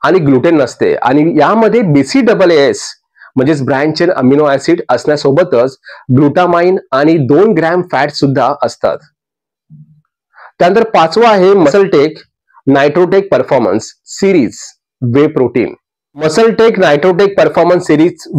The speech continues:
वे प्रोटीनच्या एका serving मध्ये सेहेचाळीस ग्रॅम साधारणपणे तीस ग्रॅम प्रोटीन असते. यामध्ये प्रोटीनचे प्रमाण अडुसष्ट पॉइंट अठरा पर्सेंट प्रति scoop आहे.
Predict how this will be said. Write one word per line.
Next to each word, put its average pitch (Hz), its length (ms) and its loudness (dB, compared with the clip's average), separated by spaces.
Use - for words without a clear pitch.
वे 147 100 2
प्रोटीनच्या 160 760 0
एका 175 280 -2
serving 156 380 0
मध्ये 123 340 0
सेहेचाळीस 185 600 0
ग्रॅम 147 360 0
साधारणपणे 147 880 0
तीस 196 380 -2
ग्रॅम 156 280 0
प्रोटीन 147 360 0
असते. 95 360 -4
यामध्ये 151 420 4
प्रोटीनचे 151 460 0
प्रमाण 160 400 0
अडुसष्ट 147 540 -2
पॉइंट 156 340 0
अठरा 156 320 -2
पर्सेंट 143 480 -2
प्रति 135 280 0
scoop 160 340 -2
आहे. 127 300 0